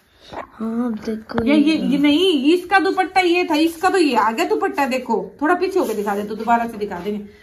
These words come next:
Speaker 2: देखो ये वाला print है ना, इसका ये दुपट्टा आएगा। एक बार पास से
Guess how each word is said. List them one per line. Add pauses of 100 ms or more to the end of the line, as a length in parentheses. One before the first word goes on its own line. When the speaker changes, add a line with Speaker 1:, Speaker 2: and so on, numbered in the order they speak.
(220)
Speaker 2:
देखो
ये
वाला
print
है
ना,
इसका
ये
दुपट्टा
आएगा। (360)
एक
बार
पास
से